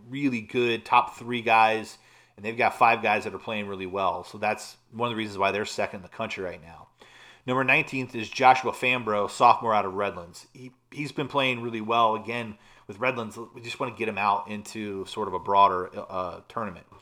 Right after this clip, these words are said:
Then really interesting with, is twentieth is Ethan Wilkins at, from Illinois Wesleyan.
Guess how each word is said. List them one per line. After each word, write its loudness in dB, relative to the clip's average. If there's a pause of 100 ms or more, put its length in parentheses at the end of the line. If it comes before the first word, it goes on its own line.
(260)
Then -6
really 6
interesting -4
with, -4
is -4
twentieth 0
is -6
Ethan -6
Wilkins -2 (180)
at, -4
from -10
Illinois -2
Wesleyan. -4